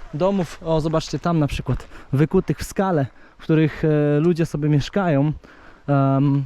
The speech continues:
i nawet to, co wyczytałem, można gdzieś tutaj znaleźć nocleg, e, w tym, e, takim klasycznym domku wykutym w skale, więc, e, jest to, jest to też fajna opcja. Ja się nie skuszę, bo mam dzisiaj,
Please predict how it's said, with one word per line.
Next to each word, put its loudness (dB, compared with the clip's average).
i -2
nawet 0
to, -4
co -6
wyczytałem, -2
można -2
gdzieś -4
tutaj -4
znaleźć -2
nocleg, -4
e, 0
w -12
tym, 0
e, 0
takim -2
klasycznym -4
domku 0
wykutym -4
w -8
skale, -2
więc, -6
e, -2
jest -2
to, 2
jest -6
to -18
też -6
fajna 0
opcja. -2
Ja 0
się -6
nie -4
skuszę, -4
bo 2
mam -2
dzisiaj, -4